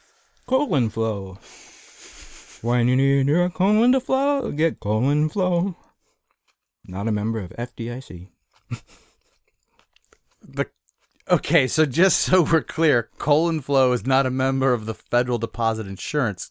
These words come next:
Speaker 2: Corporation.
Speaker 1: No, it just involves, uh, leaving a deposit.
Speaker 2: Okay, it all makes sense now.
Speaker 1: Mm-hmm.
Speaker 2: Okay, you used to call me. I don't know how much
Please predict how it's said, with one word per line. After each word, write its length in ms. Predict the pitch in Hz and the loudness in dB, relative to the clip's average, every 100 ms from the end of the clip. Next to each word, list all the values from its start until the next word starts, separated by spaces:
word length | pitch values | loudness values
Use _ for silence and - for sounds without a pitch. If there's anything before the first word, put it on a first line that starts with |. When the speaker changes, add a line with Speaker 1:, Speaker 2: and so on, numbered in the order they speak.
| _ | _
Speaker 2:
Corporation. 580 | 113 90 - 85 - - _ _ - _ _ _ _ _ _ - | -8 -8 -8 -10 -12 -20 _ _ -20 _ _ _ _ _ _ -2
Speaker 1:
No, 240 | 143 120 | 0 2
it 80 | 110 | -2
just 200 | 113 110 | -6 -4
involves, 380 | 104 107 104 98 - | -4 -4 -6 -8 -14
uh, 240 | 110 104 | -10 -10
leaving 340 | 98 110 117 110 | -8 -6 -4 -6
a 60 | |
deposit. 520 | 101 - 107 117 117 - _ _ - _ _ _ _ - | -8 -10 -10 -10 -12 -14 _ _ -20 _ _ _ _ -8
Speaker 2:
Okay, 280 | 147 - 147 | -4 2 4
it 80 | 143 | 4
all 120 | 139 | 4
makes 260 | 151 151 | 2 0
sense 360 | - 160 175 - | 0 0 0 -2
now. 320 | 120 92 87 - _ _ _ | -4 -6 -8 -16 _ _ _
Speaker 1:
Mm-hmm. 280 | 127 113 165 220 - - _ _ _ - _ _ _ - 151 | -4 -2 -4 -8 -18 -20 _ _ _ -20 _ _ _ -6 -4
Speaker 2:
Okay, 360 | 143 123 117 - _ | 0 0 0 -4 _
you 160 | 127 143 | -4 0
used 280 | 151 151 - | 2 0 -2
to 60 | |
call 280 | - 127 123 | -2 0 2
me. 240 | 123 120 120 | 0 -2 -2
I 140 | 123 131 | 0 2
don't 140 | 135 | 2
know 120 | 131 | 0
how 200 | 117 123 | 0 0
much 400 | 123 120 117 - | 0 0 -2 -10